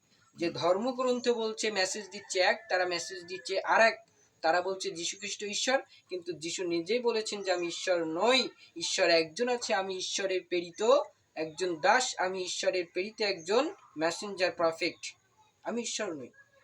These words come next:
এটা যীশুর দাবি, তাদের ধর্মগ্রন্থ থেকে প্রমাণ করা গেল। তাহলে এই ধর্মটা কিভাবে সত্য ধর্ম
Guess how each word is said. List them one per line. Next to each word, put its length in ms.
এটা 220
যীশুর 400
দাবি, 260
তাদের 320
ধর্মগ্রন্থ 680
থেকে 340
প্রমাণ 320
করা 200
গেল। 200
তাহলে 220
এই 260
ধর্মটা 600
কিভাবে 360
সত্য 400
ধর্ম 380